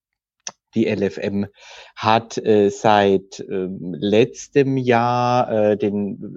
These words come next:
setzt einen Fokus auf Audio und hat eine Audiostrategie. Und, ähm, in diesem Zusammenhang, äh, gibt es eben mich und, äh, auch spezielle Förderprogramme für Audio. Da kommen wir ja gleich noch dazu.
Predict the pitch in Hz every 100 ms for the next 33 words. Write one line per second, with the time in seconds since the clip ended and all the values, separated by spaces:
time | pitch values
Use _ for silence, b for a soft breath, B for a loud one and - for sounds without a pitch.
0 | 90 - 107 - 113 - 101 - 131 156
1 | 165 151 143 - 127 131 131 127 127 117
2 | 107 - 101 98 95 95 95 92 - 95
3 | 90 92 - 113 123 139 147 B B B
4 | - 117 104 101 - 107 110 98 92 98
5 | 98 104 95 104 92 95 - 92 92 92
6 | 90 92 92 87 _ _ b - 101 90
7 | - 101 - 92 - - 92 98 113 185
8 | - 127 117 117 - 113 104 110 110 101
9 | - _ _ - 98 98 90 90 _ 139
10 | 143 127 120 117 110 - 104 101 104 104
11 | - 95 - 101 98 95 95 92 92 98
12 | 92 - _ _ b b - 95 - 98
13 | - 95 95 92